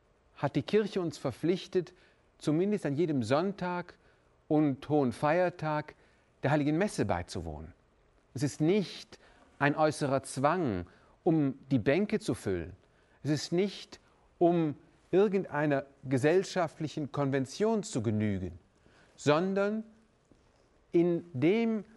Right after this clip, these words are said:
was die Kirche uns hier vorschreibt, wird einfach von Neuem der Heilswille Gottes deutlich. Es ist wie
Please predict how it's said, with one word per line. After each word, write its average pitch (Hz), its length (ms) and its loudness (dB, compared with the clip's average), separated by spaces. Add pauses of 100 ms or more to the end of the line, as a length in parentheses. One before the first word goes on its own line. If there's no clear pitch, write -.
(280)
was 139 160 -2
die 156 100 0
Kirche 226 420 0
uns 180 220 -4
hier 202 340 0
vorschreibt, - 840 -4 (640)
wird 180 340 2
einfach 185 640 -2 (800)
von 127 220 0
Neuem 175 380 2
der 139 200 -2
Heilswille 160 560 -2
Gottes 143 380 -2
deutlich. - 500 -4 (540)
Es 127 100 -6
ist - 340 0 (680)
wie 196 400 -2